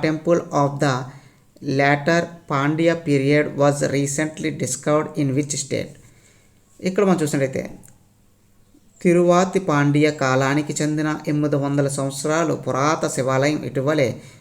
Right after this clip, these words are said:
ఏ రాష్ట్రంలో కనుగొనబడింది? సరైన సమాధానం ఆప్షన్ ఏ, తమిళనాడు.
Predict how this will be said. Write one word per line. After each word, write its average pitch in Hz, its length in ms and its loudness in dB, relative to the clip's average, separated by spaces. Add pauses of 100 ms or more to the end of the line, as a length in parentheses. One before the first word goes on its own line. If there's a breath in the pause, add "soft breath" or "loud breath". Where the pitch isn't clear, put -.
(140 loud breath)
ఏ 160 160 8
రాష్ట్రంలో 160 440 2
కనుగొనబడింది? 127 920 -2 (640 soft breath)
సరైన 175 360 4
సమాధానం 151 760 0
ఆప్షన్ 143 360 0
ఏ, 151 100 4
తమిళనాడు. 131 640 -2